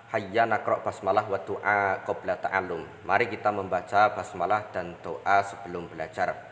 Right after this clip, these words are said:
Wahid isnain salasah. Bismillahirrahmanirrahim. Raditu billahi robba wa bil islami dina wa bi Muhammadin nabiyya wa rasula. Rabbi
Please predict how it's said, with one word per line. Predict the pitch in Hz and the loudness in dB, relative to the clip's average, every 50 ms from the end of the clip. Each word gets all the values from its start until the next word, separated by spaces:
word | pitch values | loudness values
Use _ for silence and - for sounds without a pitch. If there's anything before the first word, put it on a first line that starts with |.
| - - - - - - - | -20 -20 -20 -20 -20 -12 -2
Wahid | 90 95 95 - - 98 107 110 104 - - | 2 2 2 2 2 -2 -4 -4 -6 -8 -12
isnain | 107 101 - - - 92 98 101 101 104 104 101 - - | -14 -14 -12 -8 -2 0 2 2 2 -2 -6 -8 -10 -4
salasah. | - 90 87 90 90 87 87 87 - 98 95 - - - - - - - - - - | 0 0 2 4 4 2 2 0 2 2 2 2 2 -8 -14 -16 -18 -20 -20 -10 -10
Bismillahirrahmanirrahim. | 113 113 - - 107 110 107 104 98 107 110 113 113 110 101 98 87 92 92 85 - 95 101 107 110 107 107 104 98 82 87 90 90 98 104 117 127 139 143 147 143 - - - - - - - - - - | -8 -8 -8 -6 -4 -4 -4 0 4 8 8 8 8 6 0 -2 2 2 2 0 0 2 4 4 4 4 2 0 0 2 0 0 0 -2 -2 0 0 0 0 -4 -8 -12 -16 -18 -20 -20 -20 -20 -20 -18 -4
Raditu | - 98 104 101 - 123 127 127 127 123 127 104 101 | 0 0 0 2 0 -2 0 0 0 0 -2 -4 -4
billahi | - 127 123 117 113 113 123 127 131 127 120 110 101 | -2 -2 -4 -4 2 6 8 10 10 8 8 4 2
robba | 101 101 98 101 - - 113 110 113 113 110 | 2 2 0 0 2 6 6 8 8 8 6
wa | 104 - | 2 2
bil | - 120 110 107 - | 0 -2 -4 -4 -6
islami | - 117 - - - 107 107 107 107 104 101 92 85 - | -8 -10 -12 -10 0 4 6 6 6 6 2 -4 -4 -6
dina | 104 101 98 95 101 113 123 131 131 - - - - - - - | -6 -6 -6 -2 0 2 4 2 2 0 -6 -12 -14 -16 -10 -4
wa | 98 110 110 | -2 -2 -2
bi | 110 113 | -2 -4
Muhammadin | 107 110 107 110 110 127 123 123 117 113 113 110 131 123 120 113 | -4 -2 -4 -2 0 0 0 0 0 -2 -2 -2 -4 -6 -2 -2
nabiyya | 107 104 - - 113 110 113 120 120 113 | -2 -2 -2 -4 -8 -2 2 2 2 4
wa | 104 104 104 | 4 2 2
rasula. | 104 104 101 - 127 127 123 123 120 120 120 | 2 0 -2 -2 -4 0 6 8 8 10 10
Rabbi | 117 107 - 107 | 8 4 2 -2